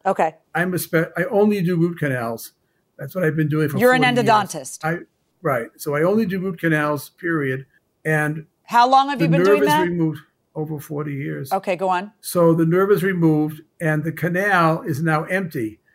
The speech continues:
Speaker 1: Okay.
Speaker 2: But the canal has to be sterilized and then filled with cement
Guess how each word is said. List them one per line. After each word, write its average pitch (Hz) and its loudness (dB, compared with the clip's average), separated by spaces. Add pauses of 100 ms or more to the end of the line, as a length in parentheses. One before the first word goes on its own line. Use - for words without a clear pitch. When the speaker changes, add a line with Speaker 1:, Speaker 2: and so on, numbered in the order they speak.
(120)
Speaker 1:
Okay. 151 -8
Speaker 2:
But 165 -6
the 160 -8
canal 170 2
has 160 2
to 170 -8
be 143 -4
sterilized 165 0
and 160 0
then 165 0
filled 175 2 (480)
with 170 0 (240)
cement 180 -4